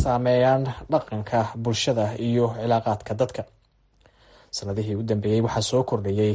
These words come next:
dhalinyarada, gaar ahaan kuwa wax ka barta dugsiyada sare iyo jaamacadaha ee adeegsada maandooriyaasha.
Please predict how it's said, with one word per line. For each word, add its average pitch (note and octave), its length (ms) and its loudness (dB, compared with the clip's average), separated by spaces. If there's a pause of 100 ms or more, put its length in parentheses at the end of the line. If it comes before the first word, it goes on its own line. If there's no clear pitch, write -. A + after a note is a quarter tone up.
(140)
dhalinyarada, A#2 520 2 (160)
gaar A2+ 160 2
ahaan B2 240 -2
kuwa A#2+ 340 2
wax A#2 220 0
ka D3 120 0
barta G#2+ 400 -2
dugsiyada A#2 500 -2
sare A#2 260 0
iyo A#2 140 0
jaamacadaha A#2 560 0 (100)
ee A#2+ 160 2
adeegsada A2+ 500 0 (420)
maandooriyaasha. A2+ 680 0